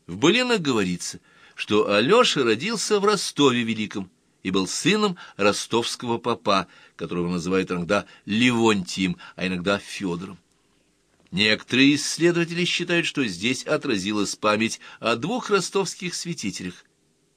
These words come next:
Леонтий жил в десятом, по другим сведениям, в одиннадцатом веке и был первым проповедником христианства в ростовских землях. Фёдор был первым ростовским архиепископом, Кстати сказать,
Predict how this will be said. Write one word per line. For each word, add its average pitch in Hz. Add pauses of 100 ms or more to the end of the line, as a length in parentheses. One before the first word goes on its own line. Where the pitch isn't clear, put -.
(340)
Леонтий 123
жил 104
в 87
десятом, 98
по -
другим 85
сведениям, 90
в 87
одиннадцатом 120
веке 92 (340)
и 101
был 104
первым 214
проповедником 151
христианства 107 (180)
в -
ростовских 90
землях. 85 (600)
Фёдор 139
был 98 (200)
первым 107
ростовским 101 (100)
архиепископом, 101 (640)
Кстати 95
сказать, 95